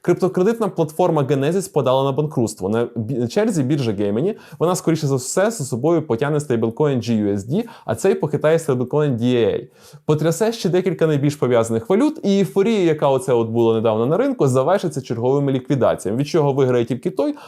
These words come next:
хто системно працює зі своїми фінансами, а не просто піддається фомо. Але я цього не казав.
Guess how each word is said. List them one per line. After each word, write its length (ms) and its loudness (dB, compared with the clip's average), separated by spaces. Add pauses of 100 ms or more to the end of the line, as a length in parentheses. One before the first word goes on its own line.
(160)
хто 140 -4
системно 560 0
працює 400 0
зі 80 -4
своїми 320 -2
фінансами, 580 -2
а 40 0
не 100 0
просто 360 -2
піддається 460 -2
фомо. 360 -4 (220)
Але 420 0
я 180 -2
цього 240 -2
не 120 0
казав. 440 0